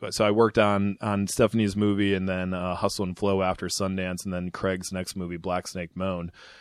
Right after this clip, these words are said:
And we had this overall deal at Paramount as part of the Hustle and Flow deal. So then they promoted me to head up development for their company.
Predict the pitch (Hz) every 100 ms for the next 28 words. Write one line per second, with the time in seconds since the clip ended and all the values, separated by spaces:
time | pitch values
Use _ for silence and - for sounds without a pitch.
0 | _ 90 95 98 98 92 101 98 95 90
1 | 90 98 104 90 85 - 113 95 85 87
2 | 87 - 92 90 87 90 87 85 95 92
3 | 85 - 107 101 90 87 90 - 87 90
4 | 90 90 87 - 92 90 85 90 87 95
5 | 82 95 85 95 87 92 92 90 85 -
6 | 98 92 85 85 - 98 90 82 82